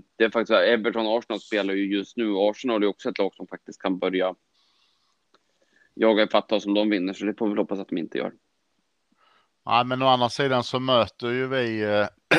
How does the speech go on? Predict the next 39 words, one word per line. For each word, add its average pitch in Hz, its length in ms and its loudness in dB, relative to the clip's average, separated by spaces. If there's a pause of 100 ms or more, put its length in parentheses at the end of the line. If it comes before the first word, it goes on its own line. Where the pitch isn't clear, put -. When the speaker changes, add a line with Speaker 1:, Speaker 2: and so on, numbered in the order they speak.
(240)
Speaker 2:
<clears throat> 120 80 -12
dem 98 220 -2
snart, 95 380 -4
så 110 100 -12
då 113 80 -6
kommer 113 240 -8
vi 113 140 -6
dra 107 220 0
ifrån 95 320 -6
igen. 101 220 -6 (500)
Speaker 1:
Ja, 87 100 -4
det 110 100 2
gör 104 120 4
vi. 85 120 -8 (280)
Speaker 2:
Ja, 101 200 0 (360)
precis. - 500 -12 (920)
Innan, 202 460 6 (120)
nu 165 100 -2
kommer 180 240 -4
du 170 120 -6
snart 156 320 -6
att 131 80 -16
fråga 131 340 -4
här, 104 480 -2
eh, 92 80 -6
Jesper, 98 300 -8
om 101 160 -8
Brighton-matchen, 101 800 -4
men 110 140 -8
jag - 600 -20
ska 131 180 -8
faktiskt - 380 -8
säga 131 260 -2
en 110 80 -4
statistik 113 800 -8
som 120 180 -10
jag 123 100 -4
läste 131 380 -6
idag. 104 340 -2